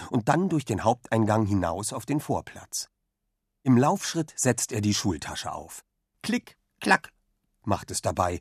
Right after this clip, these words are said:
und Finn bleibt erschrocken stehen. Oh nein! Vor lauter Eile hat er vergessen, Carla das Geburtstagsgeschenk zu geben. Heute Morgen hat er es sorgfältig in blau-rot gestreiftes Papier gewickelt und in seine Tasche gelegt. Und jetzt?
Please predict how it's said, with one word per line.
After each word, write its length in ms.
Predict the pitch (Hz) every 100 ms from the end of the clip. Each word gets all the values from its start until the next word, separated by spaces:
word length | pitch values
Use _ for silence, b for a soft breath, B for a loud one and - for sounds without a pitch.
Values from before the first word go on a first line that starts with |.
| B -
und 180 | 104
Finn 300 | - 135 117
bleibt 280 | 110 113 -
erschrocken 460 | 107 - 95 - 101
stehen. 440 | - 180 95 67 B B B
Oh 120 | 131
nein! 400 | 113 104 82 - _ _ _ _ _ -
Vor 200 | 117 92
lauter 340 | 110 113 95
Eile 280 | 110 113 131
hat 120 | 127
er 80 | 110
vergessen, 480 | 110 107 101 139 127
Carla 400 | - 104 104 104
das 180 | 104
Geburtstagsgeschenk 1000 | - 110 - - 165 143 - - 104 92
zu 120 | - 82
geben. 340 | 85 76 82 _ _ _ _ b
Heute 240 | 214 240 156
Morgen 440 | 135 202 120 87
hat 140 | 107
er 80 | 120
es 160 | 101 -
sorgfältig 680 | 160 208 - 170 165 160 -
in 160 | 101
blau-rot 600 | 104 123 196 113 127 156
gestreiftes 560 | 131 - 113 123 - 117
Papier 380 | 127 120 202 160
gewickelt 480 | 95 82 - 85 B B -
und 240 | 104 -
in 120 | 98
seine 260 | 92 87 104
Tasche 280 | 151 151 98
gelegt. 440 | 71 67 - - B B B B B _ _ _ -
Und 200 | 101 80
jetzt? 420 | 101 - -